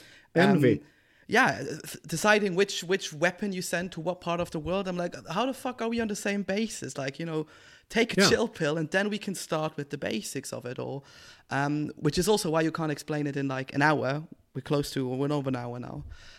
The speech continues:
Speaker 1: Um, and it takes those one hundred thousand, ten thousand hours.
Speaker 2: Yeah, you need to do the ten thousand hours in order to, b-, uh, but life on the other side is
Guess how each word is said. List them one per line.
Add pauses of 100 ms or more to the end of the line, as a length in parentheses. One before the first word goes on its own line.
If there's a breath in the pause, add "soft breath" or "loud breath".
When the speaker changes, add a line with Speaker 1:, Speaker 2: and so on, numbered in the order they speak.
(180 soft breath)
Speaker 1:
Um,
and
it
takes
those (300)
one
hundred
thousand,
ten
thousand
hours. (500 soft breath)
Speaker 2:
Yeah, (180)
you
need
to
do
the
ten
thousand
hours
in
order
to,
b-, (180)
uh,
but (1120)
life
on
the
other
side
is